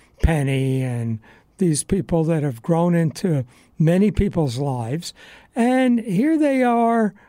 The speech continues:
uh, an opportunity of how, what's it like for you to inhabit this character? Nothing, just the most stupid banalities. And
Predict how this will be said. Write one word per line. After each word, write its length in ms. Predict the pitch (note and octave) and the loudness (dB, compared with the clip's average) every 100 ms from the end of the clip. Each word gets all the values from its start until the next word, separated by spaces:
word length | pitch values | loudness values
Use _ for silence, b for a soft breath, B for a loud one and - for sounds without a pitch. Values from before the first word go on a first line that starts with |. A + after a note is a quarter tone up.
| _ - | _ -2
uh, 60 | G3+ G#3 A3+ | 0 0 0
an 120 | G3 | 2
opportunity 960 | C4+ C4+ C4 - C4+ C#4+ A#3+ F3+ E3 D#3+ | 0 0 -4 -2 0 2 2 2 2 2
of 220 | C#3+ - b b b | 0 -6 b b b
how, 320 | - C#3 C#3+ F#3+ | -6 -2 0 0
what's 300 | D#3 A3 B3 | -2 -2 -4
it 100 | F#3 | 0
like 260 | G3+ D4 | 0 -2
for 140 | - G3 | -2 0
you 80 | |
to 160 | D#3 D3 | 2 0
inhabit 460 | C#3 D#3 E3 F#3+ F#3+ | 0 0 0 -2 -2
this 180 | G#3 | -4
character? 520 | - G#3+ A#3+ B3 - B2 B B | -4 -2 -2 -2 -6 -8 B B
Nothing, 600 | E4 F#4+ G4 E4+ B3+ F3+ B B - | 0 0 0 0 0 0 B B -4
just 300 | D#4+ - - | -2 -2 -2
the 100 | F#3 | 0
most 400 | A#3 C4 A#3 - | 2 2 0 -2
stupid 840 | - - - E4+ E4+ E4 F3+ G#2+ - | -4 -8 -4 0 0 0 -4 -4 -6
banalities. 1120 | F3+ C#3 F3 D4 D4 D#4 F#3+ C3+ A#2+ D4 - B B B B B - | -4 -2 -2 0 0 2 0 -2 -8 -14 -16 B B B B B -2
And 540 | A3 G#3 G#3 F3+ F3+ | 2 2 4 2 0